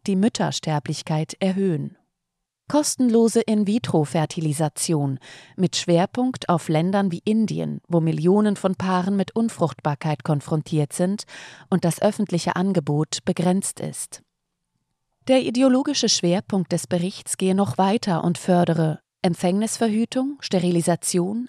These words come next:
Abtreibung und künstliche Befruchtung für Randgruppen wie Alleinstehende und L G B T Q I A plus.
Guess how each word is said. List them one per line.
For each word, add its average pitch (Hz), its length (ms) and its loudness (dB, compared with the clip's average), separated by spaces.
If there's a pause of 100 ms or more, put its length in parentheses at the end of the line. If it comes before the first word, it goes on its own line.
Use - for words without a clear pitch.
Abtreibung 220 760 0
und 214 220 0
künstliche 262 540 -2
Befruchtung 208 680 0
für 180 300 0
Randgruppen 233 800 0
wie 202 180 0
Alleinstehende 202 960 2
und 220 220 0
L 196 160 2
G 196 100 -4
B 208 160 0
T 226 160 -2
Q - 320 -2
I 196 220 2
A 196 180 2
plus. - 560 -8